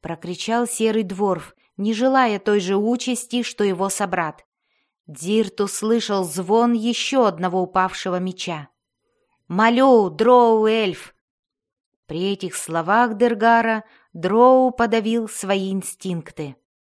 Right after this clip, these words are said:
«Принимаю твою сдачу в плен», ответил Дзирт и приставил кончик своей сабли к груди серого дворфа.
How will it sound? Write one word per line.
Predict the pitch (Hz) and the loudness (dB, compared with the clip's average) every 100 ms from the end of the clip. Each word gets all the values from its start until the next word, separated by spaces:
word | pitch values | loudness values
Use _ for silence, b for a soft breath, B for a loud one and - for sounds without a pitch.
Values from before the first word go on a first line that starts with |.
| _ _ _ _ _ _ _ _ - | _ _ _ _ _ _ _ _ -8
«Принимаю | 165 214 226 247 254 247 214 190 | -4 0 2 4 6 4 4 0
твою | 175 185 185 | -2 -2 -2
сдачу | 165 160 196 208 - 214 | -4 -2 0 0 -2 -6
в | - - | -8 -8
плен», | 196 180 156 143 _ _ _ _ | -4 -4 -4 -10 _ _ _ _
ответил | 170 175 202 190 170 156 | -8 -4 -4 -4 -6 -10
Дзирт | 151 202 247 254 _ - | -8 -4 -4 -6 _ -10
и | 190 | -8
приставил | 185 175 - - 247 254 247 | -6 -6 -4 0 0 0 -2
кончик | 233 233 226 220 | 2 2 0 -6
своей | - 190 170 | -4 -2 -2
сабли | - 208 226 214 226 220 _ _ | -2 0 0 2 -2 -2 _ _
к | 175 | -6
груди | 185 196 170 220 | -2 -2 -2 -4
серого | 226 208 202 196 196 | -4 -4 -2 0 -2
дворфа. | 175 175 175 - 147 | -2 -2 -4 -6 -12